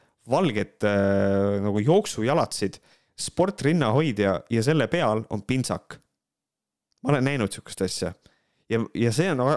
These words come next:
asi, mille peale mina mõtlen nagu, minu esimene mõte ei ole see, et on iga kuradi värdjas, vaata, kuidas see riides oled, tr-, tellisega pähe, mis asja, ja siis kirjutan Delfisse viis kirja. Ei,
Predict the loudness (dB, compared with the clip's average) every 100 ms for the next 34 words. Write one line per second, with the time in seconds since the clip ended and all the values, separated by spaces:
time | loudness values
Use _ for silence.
0 | 2 0 0 -2 0 -2 0 0 0 0
1 | -2 -4 -2 -2 -4 -4 -2 2 2 2
2 | 0 0 2 0 2 2 4 4 2 2
3 | 2 0 -6 -6 2 4 4 4 4 4
4 | 2 0 0 0 2 4 2 2 2 2
5 | 2 0 0 0 2 4 4 2 0 0
6 | 0 0 0 0 0 0 2 2 2 2
7 | 2 0 0 -2 -2 -2 -2 0 2 2
8 | 0 -4 -2 0 0